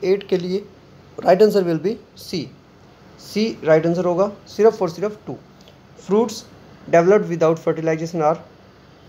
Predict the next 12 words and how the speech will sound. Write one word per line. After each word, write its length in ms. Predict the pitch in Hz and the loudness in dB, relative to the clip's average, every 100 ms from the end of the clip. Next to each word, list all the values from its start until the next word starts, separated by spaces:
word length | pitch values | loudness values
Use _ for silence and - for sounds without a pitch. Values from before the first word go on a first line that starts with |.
| - - - - | -20 -20 -20 0
parthenocarpic, 1600 | 165 165 190 190 196 202 - _ _ - - _ - 156 147 139 - - - _ _ _ _ - | 2 2 0 -2 -2 -4 -16 _ _ -20 -20 _ 0 0 0 -10 -14 -20 -20 _ _ _ _ -18
okay। 240 | 165 202 156 151 | -8 -4 -2 -2
Then 160 | 165 180 | -2 0
question 260 | 196 220 | -2 2
number 160 | 214 196 | 2 2
नाइंटी 320 | 165 147 143 | 2 0 -2
नाइन, 300 | 143 135 117 117 - - - - - - - - - | -4 -4 -6 -12 -20 -20 -20 -20 -20 -20 -20 -18 -4
अब 60 | 143 | 0
हमारा 320 | 151 165 175 175 - | 2 4 2 -2 -10
नाइंटी 260 | 147 147 156 | -6 -4 -2
नाइन 320 | 156 156 175 175 | -2 0 0 0
नंबर 200 | 170 | -2